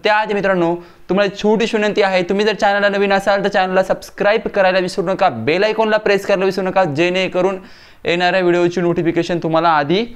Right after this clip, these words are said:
बघता येईल. तर मित्रांनो, आता आपण आपल्या व्हिडिओला सुरुवात करूया. तर मित्रांनो, आपला जो व्हिडिओ आहे, तो व्हिडिओ सुरू करत असताना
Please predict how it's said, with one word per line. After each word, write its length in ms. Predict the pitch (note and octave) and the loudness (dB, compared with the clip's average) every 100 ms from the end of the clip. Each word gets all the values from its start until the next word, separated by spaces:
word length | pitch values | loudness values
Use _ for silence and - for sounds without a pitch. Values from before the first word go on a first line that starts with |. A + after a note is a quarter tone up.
| - - - | -18 -20 -4
बघता 280 | C#3+ D3 D#3+ | -2 0 0
येईल. 140 | D#3 | 0
तर 60 | F#3 | 0
मित्रांनो, 420 | F#3 A3+ A3+ G#3 G#3 - - | 0 0 0 -2 -6 -16 -6
आता 240 | - F3+ G#3 | -2 0 0
आपण 240 | G#3 A3 | 2 0
आपल्या 200 | F#3 G3 | 0 2
व्हिडिओला 480 | F#3+ F3+ F3 F3 G3+ | 2 4 4 4 2
सुरुवात 520 | G3+ E3+ D#3 F3 F#3 E3+ | 0 0 2 0 0 0
करूया. 260 | D3+ B2 - - - - | 0 0 -2 -8 -10 -4
तर 60 | |
मित्रांनो, 360 | F#3+ A3 A#3 A#3 | 0 2 2 2
आपला 240 | A3 A3 | 2 0
जो 160 | G#3+ G#3+ | 0 0
व्हिडिओ 260 | G3 G#3+ | 2 4
आहे, 220 | A3 G3+ G3+ | 4 2 2
तो 120 | G#3 | 2
व्हिडिओ 240 | F#3+ G3+ | 4 2
सुरू 200 | G3+ G3+ | 4 2
करत 200 | G3+ G3 | 4 2
असताना 440 | G3 - G3 D#3 | 0 0 2 2